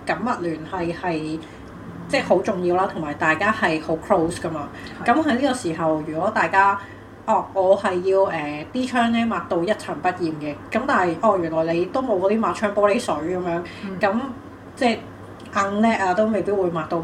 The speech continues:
Speaker 1: 一塵不染啦。噉所以其實有陣時就係，啊，你都講出你想要乜嘢，噉睇吓對方有冇啲咩需要配合，噉，誒，大家先會有一個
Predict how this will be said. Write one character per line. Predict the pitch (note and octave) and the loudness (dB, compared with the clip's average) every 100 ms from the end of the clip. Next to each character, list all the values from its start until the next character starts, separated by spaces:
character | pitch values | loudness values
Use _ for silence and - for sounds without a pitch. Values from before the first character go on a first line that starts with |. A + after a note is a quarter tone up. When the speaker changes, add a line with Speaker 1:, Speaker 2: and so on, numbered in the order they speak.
| F3 | -2
Speaker 1:
一 | G#3 | -2
塵 | G3+ | -2
不 | D#3+ | -2
染 | E3 D#3+ D3+ | -2 -2 -4
啦。 | D#3 D#3+ | -4 -2
噉 | G#3 | 0
所 | A#3 | 0
以 | C4+ B3+ A3 | 0 0 0
其 | F#3 | -2
實 | D#3+ | -2
有 | D#3 F3 | 0 0
陣 | E3+ | -2
時 | D3 | -2
就 | D3 | -4
係， | D3 D#3 - - - | -2 -4 -4 -12 -8
啊， | - F#3 - - | -2 -2 -4 -4
你 | F#3+ F3+ | 2 2
都 | A#3+ | 2
講 | C4+ G3 | 2 2
出 | G#3+ | 2
你 | G3+ | 0
想 | F3 E3+ | 0 0
要 | F3+ | 0
乜 | F3 | 0
嘢， | E3+ C#3+ - | 0 -2 -2
噉 | G#3 | -2
睇 | A3+ | 0
吓 | B3+ B3 | 2 0
對 | - E3+ | 0 -2
方 | E3+ G3+ | 2 0
有 | G3+ | 0
冇 | E3+ | -4
啲 | F#3 | -4
咩 | G3 F#3+ | -2 -2
需 | G3+ F#3 | 0 0
要 | D#3+ | -2
配 | - D#3 E3+ | -4 -4 -4
合， | D#3+ - | -6 -4
噉， | G3+ A3+ B3+ - - - | -2 0 -2 -8 -14 -10
誒， | - D#3+ - | -4 -4 2
大 | F#3 E3 | 2 2
家 | F#3 | 2
先 | G#3+ A#3+ | 2 2
會 | A3 | 2
有 | E3 | 2
一 | F3 | 0
個 | F3 E3+ D3+ | 0 2 2